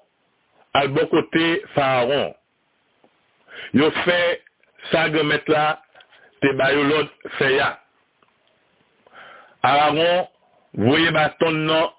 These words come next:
devan Farawon, ak devan tout moun Farawon yo. Baton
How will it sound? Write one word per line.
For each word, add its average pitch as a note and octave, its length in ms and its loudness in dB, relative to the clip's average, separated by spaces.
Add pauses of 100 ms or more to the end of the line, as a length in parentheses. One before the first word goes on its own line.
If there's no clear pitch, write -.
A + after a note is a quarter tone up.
(160)
devan C#3+ 600 2 (140)
Farawon, D3 600 0 (720)
ak B2+ 200 0
devan D3 320 0
tout G3+ 240 -2
moun E3+ 320 0 (340)
Farawon C#3 540 2
yo. C#3+ 200 0 (1700)
Baton C#3 840 0